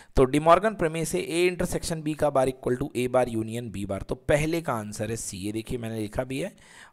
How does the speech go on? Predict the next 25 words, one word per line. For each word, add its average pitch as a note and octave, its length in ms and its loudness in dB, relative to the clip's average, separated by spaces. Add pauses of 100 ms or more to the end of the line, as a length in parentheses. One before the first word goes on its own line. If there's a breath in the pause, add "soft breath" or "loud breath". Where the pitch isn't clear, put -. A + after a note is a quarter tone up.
फर्स्ट - 320 0
का C#3+ 120 2
ऑप्शन A2+ 400 0
है G3+ 200 -8
सी। - 300 -12 (380 loud breath)
सेकंड A3 520 0
वाला G3 240 6
जो F#3+ 160 6
है D#3 220 4
भाई, D3 180 2
कहाँ C#3+ 260 -2
पे C#3 120 2
जाएगा? C#3 240 4
सेकंड C3+ 400 -6
वाला B2+ 200 2
जाएगा A#2+ 280 0
इस - 200 -4
तरीके A#2+ 300 -2
से, B2 140 -6
ये B2 160 0
भी C#3 120 2
दिमाइवर, A#2 480 0
अ, A#2 320 -4
अ, A2 40 -2
डिमोवियर A#2 580 0